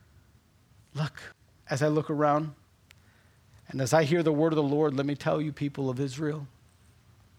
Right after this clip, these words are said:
you're lacking in truth, and you're lacking in mercy." But then he says, "But you're also lacking in the knowledge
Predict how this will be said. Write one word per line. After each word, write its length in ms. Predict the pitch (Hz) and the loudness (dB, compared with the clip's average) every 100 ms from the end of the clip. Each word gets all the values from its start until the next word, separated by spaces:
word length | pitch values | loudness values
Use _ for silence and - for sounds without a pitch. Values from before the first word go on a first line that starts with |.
| _ - - | _ -20 -12
you're 140 | 143 | -4
lacking 460 | 135 147 151 143 135 | 2 2 2 -2 -4
in 100 | 120 | -6
truth, 480 | - 131 117 - - _ _ _ _ - _ - _ _ - | -8 -8 -10 -16 -20 _ _ _ _ -20 _ -20 _ _ -12
and 120 | 147 | -4
you're 100 | 143 | -2
lacking 480 | 135 147 156 143 127 | 4 4 2 -2 -8
in 120 | 120 | -6
mercy." 440 | 120 127 - 113 101 _ - _ - - _ - - _ - _ _ - _ - | -4 -6 -8 -14 -16 _ -20 _ -20 -20 _ -20 -20 _ -20 _ _ -20 _ -10
But 80 | |
then 120 | 139 147 | -2 0
he 60 | |
says, 200 | 139 139 | 2 -2
"But 200 | 117 131 | -2 -4
you're 120 | 135 | 2
also 280 | 131 139 - | 4 4 0
lacking 540 | 135 135 139 135 123 117 | 0 4 2 2 -4 -6
in 80 | |
the 100 | 107 | -4
knowledge 720 | 113 117 117 117 120 113 - | -6 -4 -4 -4 -6 -8 -12